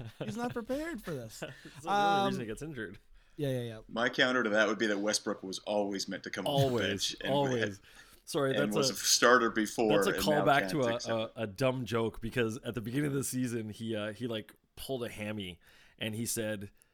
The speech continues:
Speaker 2: <laughs> uh, he had some press conference where he basically said, "The only reason I pulled my hamstring is because I came off a bench, and I don't know how to do that, and I've never trained for
Speaker 3: Okay.
Speaker 2: that." And I was like, "This is the dumbest thing anyone's ever said."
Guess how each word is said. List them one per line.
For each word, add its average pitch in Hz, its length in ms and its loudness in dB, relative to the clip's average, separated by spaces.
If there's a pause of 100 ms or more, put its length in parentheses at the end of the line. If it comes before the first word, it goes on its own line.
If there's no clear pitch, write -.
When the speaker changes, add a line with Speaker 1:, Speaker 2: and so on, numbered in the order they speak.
(140)
Speaker 2:
<laughs> - 360 -20
uh, 107 80 -6 (240)
he 127 280 -2
had 135 220 2
some 127 180 -2
press 113 220 -4
conference 113 380 -6
where 127 100 0
he 135 60 0
basically 131 320 0
said, 117 200 -2
"The 123 100 -8
only 127 220 -2
reason 117 260 -4
I 104 80 -2
pulled 104 220 -4
my 107 80 -6
hamstring 107 540 -6 (240)
is 113 100 -6
because 113 260 -2
I 104 60 -4
came 110 200 -6
off 104 140 -4
a 104 40 -6
bench, 101 420 -8 (240)
and 104 120 -6
I 104 60 -2
don't 110 140 -2
know 104 80 -6
how 101 160 -2
to 98 80 -4
do 95 160 -8
that, 90 220 -10 (280)
and 120 120 -4
I've 113 100 0
never 127 200 0
trained 113 460 -2
for - 80 0
Speaker 3:
Okay. 98 100 2
Speaker 2:
that." 90 120 -2
And 95 80 -8
I 107 40 -2
was 113 100 -4
like, 123 260 -4
"This 175 140 -2
is 240 100 -4
the 294 120 -2
dumbest 160 460 -2
thing 139 200 0
anyone's 120 380 -2
ever 101 160 -4
said." 92 320 -6